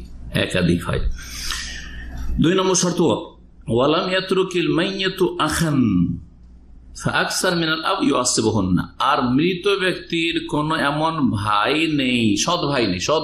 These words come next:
বোন আছে কিন্তু সৎ ভাই নেই। সৎ ভাই যদি থাকতো তাহলে কি করতো? এই সৎ বোনদেরকে আসাবা বানিয়ে দিত, দিয়ে বলতো যে আমি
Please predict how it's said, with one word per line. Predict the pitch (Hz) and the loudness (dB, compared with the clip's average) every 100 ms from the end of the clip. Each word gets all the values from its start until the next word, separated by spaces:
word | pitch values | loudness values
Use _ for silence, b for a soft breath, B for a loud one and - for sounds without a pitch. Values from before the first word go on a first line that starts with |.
| 156 | 2
বোন | 190 190 | 2 2
আছে | 151 - | 2 0
কিন্তু | 113 131 143 247 - - - - - - - - - - B B - | 0 2 4 4 2 -4 -20 -20 -20 -20 -20 -20 -20 -18 B B -2
সৎ | - 143 151 | 0 0 0
ভাই | 139 139 135 127 123 | 0 0 0 0 0
নেই। | 117 107 92 98 | 2 2 0 0
সৎ | - 131 143 | 0 2 2
ভাই | 131 160 196 | 2 2 2
যদি | 220 226 | 0 -2
থাকতো | 180 151 - 123 107 | -2 -4 -2 0 0
তাহলে | 143 156 | 2 0
কি | 185 | 0
করতো? | 175 160 185 | 0 0 0
এই | 170 | 0
সৎ | - 160 | 0 0
বোনদেরকে | 147 165 165 175 175 247 262 - - - - - - - - | 0 -2 0 -2 0 -2 -4 -12 -20 -20 -20 -20 -20 -10 -4
আসাবা | 123 135 202 196 190 | 0 0 0 0 0
বানিয়ে | 190 185 160 | 0 0 2
দিত, | 127 117 - 101 82 82 - 101 | 2 0 0 0 0 -4 -10 -2
দিয়ে | 147 175 | 0 0
বলতো | 185 175 196 | 0 0 0
যে | 160 | 2
আমি | 151 165 | 0 0